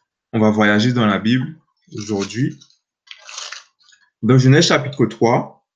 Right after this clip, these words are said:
on va voir pourquoi l'homme, pourquoi l'homme est caché, pourquoi le trésor est caché dans le champ.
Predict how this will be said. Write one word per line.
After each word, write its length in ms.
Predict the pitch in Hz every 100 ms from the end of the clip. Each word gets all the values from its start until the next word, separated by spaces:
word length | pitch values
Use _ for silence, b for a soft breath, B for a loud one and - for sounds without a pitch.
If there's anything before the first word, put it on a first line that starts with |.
| _ _ _ _ _ _ _ _ -
on 60 | 120
va 80 |
voir 340 | 135 165 175 -
pourquoi 380 | 147 135 151 151
l'homme, 440 | 127 127 147 165 - _ _ _ _ _ _ _ _
pourquoi 260 | - 139 143
l'homme 340 | 123 123 131 131
est 120 | 113
caché, 340 | 113 107 104
pourquoi 240 | - - 135
le 160 | 120
trésor 680 | - 113 104 107 107 117 -
est 120 | 110
caché 340 | 107 98 - 104
dans 120 | 101
le 120 | 90
champ. 300 | 87 - -